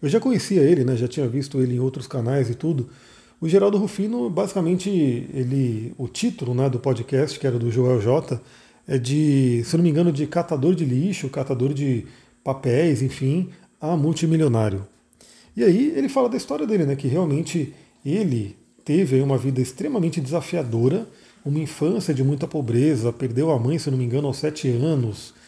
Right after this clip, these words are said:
Enfim, ele passou por inúmeras privações, inúmeras provações. E o que mais chama atenção, né, quando você ouve ele falar,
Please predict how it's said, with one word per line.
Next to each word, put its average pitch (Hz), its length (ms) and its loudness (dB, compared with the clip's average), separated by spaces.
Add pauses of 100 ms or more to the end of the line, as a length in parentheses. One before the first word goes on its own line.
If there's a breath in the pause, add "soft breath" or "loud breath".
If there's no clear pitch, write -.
(360 loud breath)
Enfim, 277 180 -2
ele 170 160 2
passou 220 260 -2
por 220 160 -4
inúmeras 196 640 2
privações, 143 840 -6 (560 loud breath)
inúmeras 196 520 2
provações. 139 1040 -2 (720 loud breath)
E 208 320 2
o 165 80 -8
que - 180 -2
mais 185 360 -2
chama 160 260 -2
atenção, 147 580 -2 (160)
né, 143 120 -4
quando 139 180 0
você 139 260 -2
ouve 135 240 2
ele 143 120 -2
falar, 123 420 0